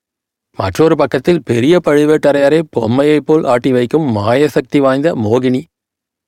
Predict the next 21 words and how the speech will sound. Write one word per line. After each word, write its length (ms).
இவர்களுடைய 680
நோக்கத்துக்கு 640
குறுக்கே 460
நின்று 380
நான் 260
தடை 300
செய்து 280
வெற்றி 280
பெற 220
வேண்டுமாம். 400
இது 100
நடக்கக்கூடிய 680
காரியமா? 520
அந்த 280
பிரம்மராயர் 760
தமது 320
மனதில் 400
என்னதான் 540
உண்மையில் 460
எண்ணியிருக்கிறாரோ 880
தெரியாது. 460